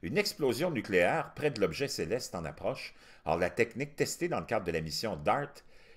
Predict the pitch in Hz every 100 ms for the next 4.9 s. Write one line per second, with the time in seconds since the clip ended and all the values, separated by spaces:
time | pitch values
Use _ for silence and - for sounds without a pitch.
0 | - 76 73 110 113 80 71 - 76 69
1 | - 95 - 123 - 80 - 101 76 123
2 | 127 82 95 82 80 78 123 - - -
3 | - 82 80 113 110 - 82 - 95 85
4 | 76 78 95 - 78 82 80 - 143